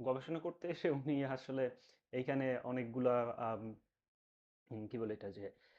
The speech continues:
আ, এখানে কিছু, আ, জোচ্চ শ্রেণী ধরনের মানুষ থাকে, যেমন বনরক্ষী, আ, বা হচ্ছে যে, যে, যে হচ্ছে ওই লঞ্চটা করে, আ, তাকে হচ্ছে যে ওই শুশুকটা, আ, আবাসস্থল দেখাইতে নিয়ে যায়, সেখানে একটা বার্গেনিং হয়,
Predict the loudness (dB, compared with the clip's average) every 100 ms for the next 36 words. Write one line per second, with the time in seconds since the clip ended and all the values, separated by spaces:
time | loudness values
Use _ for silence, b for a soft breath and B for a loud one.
0 | b -4 0 0 -2 0 0 0 -4 -4
1 | 0 2 2 -2 -2 0 0 2 2 4
2 | 2 4 4 4 2 0 -2 -6 -6 -4
3 | -2 -2 0 4 4 4 2 0 -6 -8
4 | -8 b b b b -4 0 0 4 4
5 | 4 0 -4 -6 -6 -4 -2 0 2 2
6 | 0 -2 -4 -2 2 2 2 -2 -2 -2
7 | 0 2 2 2 -2 -6 -6 -8 -8 -8
8 | -8 -8 -4 -4 -4 -6 -4 -4 -4 -6
9 | -2 -2 -2 b b b b -8 -6 -2
10 | 0 0 -2 -6 -2 0 0 -2 -2 -4
11 | -2 0 0 -2 -4 -4 -4 -4 -2 2
12 | 4 6 6 4 2 -2 -8